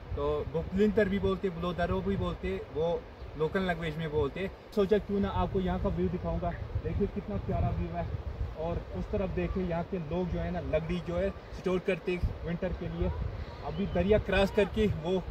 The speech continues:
लकड़ी ला रहे हैं। थोड़ा zoom करके दिखाए हमारे viewers को किस तरह से ये लकड़ी ला रहे हैं। यहाँ के लोग जो है ना, वो वाले जंगल से लाते हैं, क्योंकि इस side में इनको भी जंगल नहीं है।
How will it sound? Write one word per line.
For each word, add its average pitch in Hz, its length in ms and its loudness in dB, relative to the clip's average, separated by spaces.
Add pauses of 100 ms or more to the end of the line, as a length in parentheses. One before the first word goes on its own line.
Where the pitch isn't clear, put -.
(160)
लकड़ी 170 260 2
ला 175 240 0
रहे 175 140 0
हैं। - 340 -2
थोड़ा 202 160 8
zoom 202 220 6
करके 208 280 4
दिखाए 190 340 0
हमारे 175 300 -4
viewers 180 360 0
को 185 120 0
किस - 240 0
तरह 175 160 4
से 196 180 0 (380)
ये 175 120 4
लकड़ी 185 400 6
ला 170 200 4
रहे 156 160 8
हैं। 139 260 10 (1500)
यहाँ 127 340 12
के 151 140 10
लोग 135 240 12
जो 123 120 12
है 135 80 12
ना, 165 120 8 (520)
वो 127 180 12
वाले 123 260 12
जंगल 120 300 12
से 143 260 12 (180)
लाते 113 380 10
हैं, - 80 2 (480)
क्योंकि 160 320 12 (200)
इस 175 160 8
side 175 220 12
में 190 180 12 (760)
इनको 165 280 12
भी 185 140 12
जंगल 160 340 12
नहीं 143 180 10
है। 120 160 10